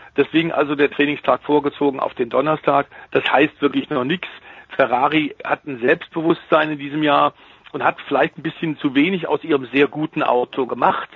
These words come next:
Zwar zwei Siege, wie wir gesehen haben bei den ersten beiden Rennen, aber dann gab's doch ein bisschen viel kleinere Pleiten, kleinere Pech und auch strategische Fehler. Aber die sind,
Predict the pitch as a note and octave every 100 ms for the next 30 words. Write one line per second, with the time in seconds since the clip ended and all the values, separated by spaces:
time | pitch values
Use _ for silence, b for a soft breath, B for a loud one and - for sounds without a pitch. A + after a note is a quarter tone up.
0 | - B B - D3+ D3+ - C#3 B2+ B2
1 | F#3+ G#3+ G#3 F3 E3 E3 D3+ D3 E3 D#3
2 | D3 C3 C3 C#3 - C#3+ B2+ B2+ B2+ B2
3 | F3 D#3 b b b b D3 D3 C#3+ C#3+
4 | - - - - D3+ D3 - D3 - C3
5 | B2 D3 C#3 - C3 C3 - C3+ - B2+
6 | C3 C3 - C3 - C#3 C3 B2+ - C3
7 | B2 C3+ D#3+ D3 C#3+ C3+ D3 D#3 C#3 B
8 | B B B B B B B B B D#3
9 | E3 D3 E3+ G3